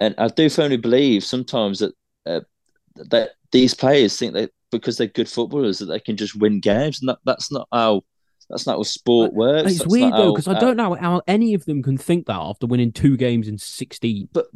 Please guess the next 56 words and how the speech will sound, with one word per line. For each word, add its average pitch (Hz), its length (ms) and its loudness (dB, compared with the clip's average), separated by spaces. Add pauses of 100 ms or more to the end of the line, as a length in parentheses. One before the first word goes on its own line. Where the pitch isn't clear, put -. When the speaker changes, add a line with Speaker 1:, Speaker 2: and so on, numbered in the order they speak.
Speaker 1:
but 160 180 -2
Speaker 2:
Y- 196 160 -12
Speaker 1:
that's, - 520 -6 (260)
but 147 160 -4
they, 139 180 0 (160)
they 127 140 0
do 120 300 0
that. 123 160 -6
You, 123 160 -4
Speaker 2:
But 151 140 0
they 170 120 4
Speaker 1:
that, 139 80 4
Speaker 2:
do. 220 340 8
I 151 100 4
know. 226 420 6
I 143 80 4
just 196 160 2
Speaker 1:
but 226 100 6
Speaker 2:
don't 208 80 2
know 170 80 0
Speaker 1:
that, 151 80 2
Speaker 2:
how 175 140 -2
they 165 100 4
Speaker 1:
they've 151 100 4
thought 190 380 6
Speaker 2:
can. - 20 2
Speaker 1:
it 139 160 0
for 139 140 0
a, 120 160 2 (440)
but 151 80 -2
the 139 80 -4
problem 190 200 -4
with 131 100 -4
Chelsea 156 360 -2
is 104 100 -4 (240)
this 139 240 0
is 127 100 -8
not 131 200 0
a 113 60 2
new 110 240 4
thing. 113 260 -4
This 156 260 -4
is, 123 160 -10
I 120 160 4
feel 117 220 2
this 104 160 0
has 101 80 -8
been 104 140 0
happening 101 280 -4
for - 140 -6
a - 40 -4
couple - 260 -6
of 90 40 2
years 127 360 0
now, 95 180 0
and 98 100 -8